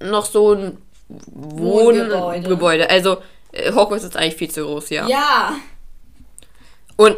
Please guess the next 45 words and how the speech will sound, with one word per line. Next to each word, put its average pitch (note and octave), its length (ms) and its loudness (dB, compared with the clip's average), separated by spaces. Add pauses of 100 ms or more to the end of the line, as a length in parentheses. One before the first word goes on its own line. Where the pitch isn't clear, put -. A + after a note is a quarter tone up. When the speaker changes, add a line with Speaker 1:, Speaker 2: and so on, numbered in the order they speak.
(120)
Speaker 1:
also, G3+ 140 4 (100)
keine D#4 220 4
Ahnung, D#4 180 0
möglicherweise B3 500 -2
sind B3 100 -6
da F#3+ 80 0
lauter A3 240 -2
so A#3 160 -6
welche A3+ 340 -4 (1000)
Räume, A#3+ 320 4
wo B3+ 120 0
so A3+ 260 2
seltsame A#3 460 0
Sachen A#3+ 260 -6
drin D#3+ 240 -6
sind. D#3+ 340 -12
Speaker 2:
Ja. B3 320 -14 (560)
Speaker 1:
Das - 120 -14
wär F3 100 2
eigentlich F3+ 140 2
mega F3 220 -4
krass. F3 440 -10 (540)
Aber E3+ 140 2
dann E3+ 80 0
frage F#3+ 180 2
ich - 60 -6
mich, G#3+ 160 -8
warum F#3+ 280 -4
die G#3 120 -8
nie G3+ 160 -4
auf F3+ 140 -4
Entdeckungstour F#3+ 800 -8
in F#3 160 -8
Hogwarts A3+ 420 -8
Speaker 2:
Ja. - 60 -14
Speaker 1:
gehen. E3 300 -8 (240)
Speaker 2:
Weil C4+ 260 0 (160)
Hogwarts, D#4 300 -2 (200)
zuerst - 540 -2
habe D#4+ 100 -8
ich D4+ 100 -12
mir E4+ 100 -8
vorhin B3+ 260 -10
auch B3 220 -6
gedacht, C#4+ 240 -6